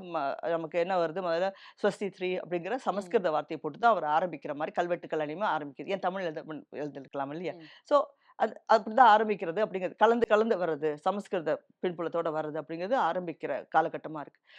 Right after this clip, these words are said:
Speaker 1: அந்த காலகட்டத்துல இன்னொன்னு என்னன்னாக்கா, மிக அதிகமாக,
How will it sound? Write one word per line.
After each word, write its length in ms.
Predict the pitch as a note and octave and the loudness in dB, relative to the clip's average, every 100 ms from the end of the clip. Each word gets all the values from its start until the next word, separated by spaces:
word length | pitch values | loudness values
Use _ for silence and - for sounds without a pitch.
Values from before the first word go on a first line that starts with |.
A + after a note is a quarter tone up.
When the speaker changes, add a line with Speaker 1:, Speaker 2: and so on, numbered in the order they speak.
| - | -6
Speaker 1:
அந்த 280 | - A#3+ D#4+ | 0 2 4
காலகட்டத்துல 540 | D4 D4 D#4 C4+ C#4 | 6 4 2 -4 0
இன்னொன்னு 340 | B3 A3+ B3+ B3 | 0 0 -2 0
என்னன்னாக்கா, 600 | G#3+ G3 D#3 D#3+ G#3+ E4 _ - | -2 -2 -2 0 0 -2 _ -14
மிக 260 | - A#3+ D#4 | -4 0 4
அதிகமாக, 840 | C4 C4 B3 B3 A#3+ A#3 G4 - | 4 4 0 2 2 2 0 0